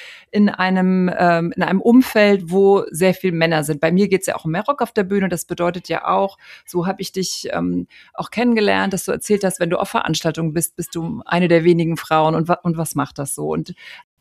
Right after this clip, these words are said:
einfach für die, die nicht so im Gründungsökosystem unterwegs sind,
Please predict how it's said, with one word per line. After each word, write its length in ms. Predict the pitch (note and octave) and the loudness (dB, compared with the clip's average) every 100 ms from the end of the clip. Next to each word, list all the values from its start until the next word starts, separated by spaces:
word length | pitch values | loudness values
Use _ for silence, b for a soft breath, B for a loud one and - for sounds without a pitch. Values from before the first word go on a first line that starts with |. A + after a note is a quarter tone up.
| - | -2
einfach 260 | G3+ G3 | -2 -2
für 140 | - F3+ | -8 -8
die, 360 | G3+ A3+ A3+ | -6 -4 -4
die 300 | G#3 F3+ F3+ | -6 -8 -4
nicht 200 | F3+ F#3+ | -4 -4
so 140 | - F3+ | -4 -4
im 140 | F3 | -4
Gründungsökosystem 1300 | E3+ G3+ G#3 F#3 E3 - - G3 F#3 E3+ E3 - F3 | -2 2 2 2 -4 -8 -8 -6 -6 -8 -10 -8 -8
unterwegs 640 | E3+ E3+ E3+ A3+ C4 - - | -6 -8 -8 -8 -10 -12 -6
sind, 340 | A3 G#3+ G#3 | -2 -2 -2